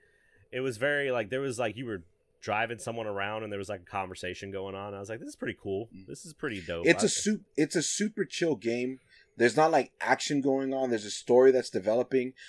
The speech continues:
Speaker 2: Um, most of the time, like I said, you're just delivering these, these random packages, and you're trying to figure out, like, what are these packages, and, like, are they affecting something? And you meet characters along the way that have all these stories, and some of them, like,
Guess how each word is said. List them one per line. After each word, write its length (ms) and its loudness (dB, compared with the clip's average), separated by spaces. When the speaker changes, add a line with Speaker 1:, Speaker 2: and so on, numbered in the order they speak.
Speaker 2:
Um, 340 2
most 240 4
of 0 -
the 140 0
time, 200 2
like 140 0
I 40 -4
said, 220 0
you're 80 -4
just 220 -6
delivering 440 0
these, 260 -6
these 240 -10
random 280 2
packages, 520 -4
and 100 -10
you're 80 -10
trying 180 -4
to 60 -2
figure 340 -2
out, 260 -2
like, 240 4
what 280 8
are 180 8
these 220 0
packages, 640 0
and, 240 -4
like, 240 -8
are 120 2
they 140 0
affecting 500 0
something? 520 -4
And 100 0
you 80 4
meet 180 2
characters 520 6
along 320 -4
the 60 -4
way 400 4
that 180 -2
have 180 2
all 140 2
these 160 -6
stories, 560 2
and 140 6
some 280 6
of 100 4
them, 280 4
like, 440 0